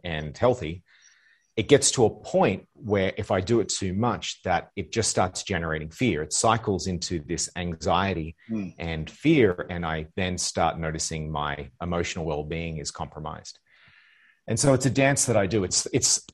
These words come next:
Speaker 1: it's often, I've noticed it in the, that saying, "The way you do anything is the way you do everything." And so I watch that in another way that I do, uh,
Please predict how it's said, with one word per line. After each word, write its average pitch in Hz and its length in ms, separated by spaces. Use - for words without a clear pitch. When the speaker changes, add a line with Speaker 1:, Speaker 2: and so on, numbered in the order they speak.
Speaker 1:
it's - 220
often, 143 380
I've 120 120
noticed 151 360
it 120 160
in 107 360
the, 110 280
that 107 220
saying, 107 300
"The 104 60
way 104 120
you 104 100
do 98 120
anything 95 280
is 87 120
the 98 80
way 92 100
you 90 100
do 87 140
everything." 113 520
And 92 240
so - 140
I 92 80
watch 117 320
that 98 260
in 98 200
another 92 280
way 95 200
that 90 120
I 90 100
do, 87 260
uh, 80 280